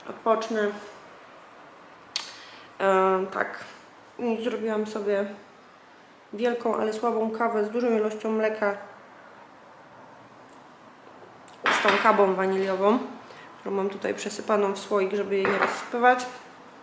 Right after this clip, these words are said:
Mam serek waniliowy. I tak będzie wyglądać moje śniadanie. Zaraz wezmę Sushi do łóżka, żeby ze mną poleżała, bo jest właśnie chyba obrażona, że się przed nią zamknęłam, ale serio potrzebowałam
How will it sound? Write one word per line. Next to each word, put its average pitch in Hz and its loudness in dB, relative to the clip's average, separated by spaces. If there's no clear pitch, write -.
Mam 226 -2
serek 240 6
waniliowy. 247 6
I 202 2
tak 214 -4
będzie 202 -6
wyglądać 196 -2
moje 202 -4
śniadanie. 269 2
Zaraz 220 -2
wezmę 226 -2
Sushi - -10
do 214 0
łóżka, 220 -4
żeby 202 -6
ze 202 -2
mną 240 0
poleżała, 214 0
bo 208 2
jest - -6
właśnie 196 -8
chyba 190 -6
obrażona, 190 -2
że 185 -4
się 185 -6
przed 185 -6
nią 185 -2
zamknęłam, 202 -4
ale 202 -2
serio 196 -2
potrzebowałam 196 0